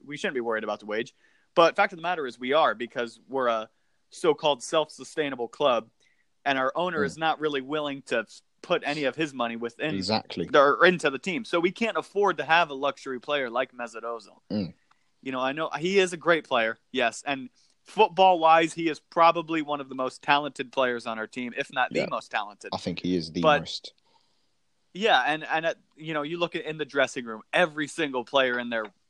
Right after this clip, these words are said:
Speaker 1: you know, respects him massively
Speaker 2: Yeah.
Speaker 1: because he's a gigantic figure. But we don't need a gigantic figure right now.
Speaker 2: Yeah.
Speaker 1: We need to get back into the top four. We need to get back into the Champions League, get our Arsenal back. You know, we
Speaker 2: Mm.
Speaker 1: need hard workers,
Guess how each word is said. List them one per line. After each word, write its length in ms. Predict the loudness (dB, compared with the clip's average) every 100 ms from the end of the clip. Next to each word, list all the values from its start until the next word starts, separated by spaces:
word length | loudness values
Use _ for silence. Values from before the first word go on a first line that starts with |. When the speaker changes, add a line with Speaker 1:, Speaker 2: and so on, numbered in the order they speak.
| _
Speaker 1:
you 120 | -10
know, 100 | -8
respects 540 | -8 -12 2 4 4 0
him 180 | -6 -8 _ _ _ -6
massively 640 | 2 2 2 -4 -8 -12 _ _ -8
Speaker 2:
Yeah. 160 | -4 -2
Speaker 1:
because 240 | 0 -2
he's 120 | -2 -4
a 40 |
gigantic 640 | 4 4 4 0 0 -6 -2
figure. 380 | 0 0 -4 -6 2
But 260 | 4 2 _ _ _ _ _ -6
we 140 | 0
don't 200 | 2 2
need 160 | -2 -6
a 40 |
gigantic 600 | 0 2 2 -2 -8 -10 -6
figure 280 | -8 -6
right 200 | -6 -6
now. 220 | -8 -12 -8
Speaker 2:
Yeah. 220 | -2 -2 -2 -12
Speaker 1:
We 120 | -10
need 140 | -8
to 60 | -2
get 220 | 0 4
back 220 | 2 2
into 180 | -4 -10
the 120 | -12
top 320 | 0 2 2 0
four. 320 | -2 0 0
We 120 | -4
need 240 | -6 -8 0
to 340 | 2 2 0 _ _ _ _ _ -4
get 140 | 0
back 160 | 0 -2
into 120 | -10
the 80 | -10
Champions 460 | -6 -6 -6 -8
League, 140 | -6 4
get 140 | 4
our 120 | 4 2
Arsenal 380 | 2 -2 -8
back. 380 | 0 2 2 0
You 80 | -14
know, 100 | -14
we 120 | -8
Speaker 2:
Mm. 40 | -4
Speaker 1:
need 260 | -4 -8
hard 360 | -6 -2 -2 -2
workers, 500 | -6 -6 -8 -12